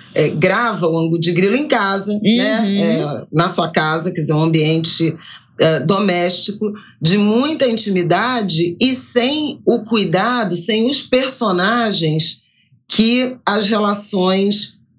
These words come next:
Speaker 1: profissionais exigem. Por mais que você possa, eventualmente, trabalhar com alguém que é muito amigo, o trabalho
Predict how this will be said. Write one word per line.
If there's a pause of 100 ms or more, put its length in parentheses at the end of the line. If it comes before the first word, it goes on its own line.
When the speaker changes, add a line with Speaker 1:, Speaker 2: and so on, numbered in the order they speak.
Speaker 1:
profissionais
exigem. (280)
Por
mais
que
você
possa,
eventualmente,
trabalhar
com
alguém
que
é
muito
amigo, (360)
o
trabalho